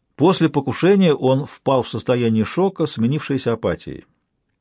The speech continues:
Вообще-то жителя такого мегаполиса, как Москва, опасности подстерегают на каждом шагу. Техногенные и транспортные аварии, климатические отклонения, плохая экология,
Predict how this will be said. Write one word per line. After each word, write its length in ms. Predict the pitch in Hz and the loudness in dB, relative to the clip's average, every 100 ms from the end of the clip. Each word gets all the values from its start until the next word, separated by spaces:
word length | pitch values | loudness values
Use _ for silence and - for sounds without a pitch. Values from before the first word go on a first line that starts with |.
| _ _ _ _ _ _ _ _ | _ _ _ _ _ _ _ _
Вообще-то 460 | - 104 - 147 139 | -6 -6 -2 -2 0
жителя 400 | 107 139 139 120 | 0 0 0 -2
такого 460 | 113 110 131 113 107 | -2 -2 -2 0 0
мегаполиса, 600 | 110 117 113 104 95 95 | 2 0 0 -2 -2 -4
как 200 | 104 110 | -6 -4
Москва, 500 | 104 - 135 185 165 _ _ _ _ _ _ _ _ _ _ _ - | -4 -4 -2 -2 -4 _ _ _ _ _ _ _ _ _ _ _ -4
опасности 640 | 117 175 214 190 170 - | 0 4 2 2 -2 -2
подстерегают 640 | 104 117 - 120 113 113 120 | -6 -6 -4 -2 2 2 2
на 140 | 127 | 0
каждом 320 | 156 135 139 | 0 0 0
шагу. 360 | 151 143 82 - _ _ _ _ _ - | -2 -4 -6 -14 _ _ _ _ _ -10
Техногенные 720 | - 139 147 185 190 170 160 | -4 0 2 2 2 2 0
и 120 | - | -2
транспортные 640 | 139 165 151 143 135 147 147 | 0 0 0 -2 -2 -2 0
аварии, 680 | 143 131 127 143 131 131 | 0 0 0 0 -4 -6
климатические 800 | 131 110 123 139 156 - - 147 | -8 -4 -2 -2 -4 -6 -2 -2
отклонения, 800 | 143 - 147 131 135 131 120 110 | -2 0 0 0 -2 -6 -8 -10
плохая 540 | - 123 120 151 151 143 | -6 -4 2 4 4 2
экология, 680 | 151 147 139 139 120 113 | 2 2 2 0 -4 -12